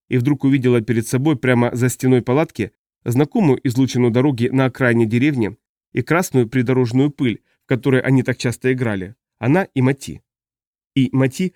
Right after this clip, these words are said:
показывала ей, как строить из земли и камешков домики, целые маленькие деревни, и сажал вокруг них множество цветов.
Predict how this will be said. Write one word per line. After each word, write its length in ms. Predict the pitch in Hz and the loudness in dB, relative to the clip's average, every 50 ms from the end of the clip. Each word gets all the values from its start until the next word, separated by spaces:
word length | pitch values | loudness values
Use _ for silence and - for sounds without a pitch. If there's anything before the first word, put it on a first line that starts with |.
| _ _ | _ _
показывала 500 | - 135 127 - 233 220 175 156 151 143 | -6 -6 -4 -2 -2 -2 0 0 2 2
ей, 80 | 143 139 | 2 2
как 180 | - 127 113 - | 0 -4 -8 -6
строить 340 | - - 147 151 135 - - - | -4 -2 0 0 -2 -2 -2 -2
из 100 | 131 117 | -2 0
земли 280 | 110 127 127 135 131 | 0 2 2 2 2
и 120 | 123 - 127 | 0 -2 -4
камешков 460 | - 127 120 123 117 - - 131 120 | -2 -2 0 0 -2 -2 -4 -6 -4
домики, 500 | 123 151 156 127 110 101 - 104 - - _ _ _ _ | -2 0 0 0 0 -2 -4 -8 -12 -12 _ _ _ _
целые 300 | - - 139 135 131 127 | -2 0 2 2 2 2
маленькие 420 | 127 131 123 120 120 110 - 123 113 | 2 2 2 2 0 0 -2 -4 -4
деревни, 500 | 110 135 143 127 110 92 92 98 87 - _ _ _ _ _ _ _ _ - | -4 -2 -2 -2 -2 -4 -6 -10 -14 -16 _ _ _ _ _ _ _ _ -6
и 60 | 131 | -4
сажал 340 | 117 - 151 127 175 196 175 | -2 0 0 0 0 0 0
вокруг 340 | 143 131 - 151 131 - 147 | -2 -2 -4 -6 -6 -2 -2
них 180 | 165 180 - _ _ _ - | -2 -2 -2 _ _ _ -2
множество 440 | 127 135 147 127 131 123 - 131 127 | 0 0 2 2 0 -2 -4 -4 -6
цветов. 460 | - - 143 139 131 - 104 87 | -4 -4 -6 -6 -6 -8 -12 -14